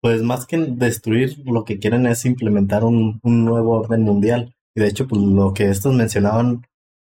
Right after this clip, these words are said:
hablaban sobre personas que pertenecían al gobierno de Estados Unidos y personas de la nasa, este, pero esta teoría ya se ha diversificado y se habla de que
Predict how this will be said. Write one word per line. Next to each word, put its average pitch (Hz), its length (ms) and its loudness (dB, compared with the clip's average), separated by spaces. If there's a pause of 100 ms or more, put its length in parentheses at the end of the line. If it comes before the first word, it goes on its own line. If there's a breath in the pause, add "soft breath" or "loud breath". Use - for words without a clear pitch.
hablaban 123 480 0
sobre 101 920 -2 (880)
personas 110 480 0
que 110 140 -4
pertenecían 98 600 0
al 113 140 -2
gobierno 101 380 0
de 107 60 0
Estados 107 360 -4
Unidos 110 680 0 (240)
y 98 240 0
personas 98 440 -2
de 107 100 0
la 98 120 0
nasa, 113 680 -2 (640)
este, 98 640 0
pero 101 680 0
esta 104 500 -2
teoría 107 280 0
ya 107 180 0
se 104 140 -6
ha 101 100 -2
diversificado 98 800 0
y 101 140 2
se 98 220 -2
habla 98 320 0
de 95 160 0
que 90 220 -10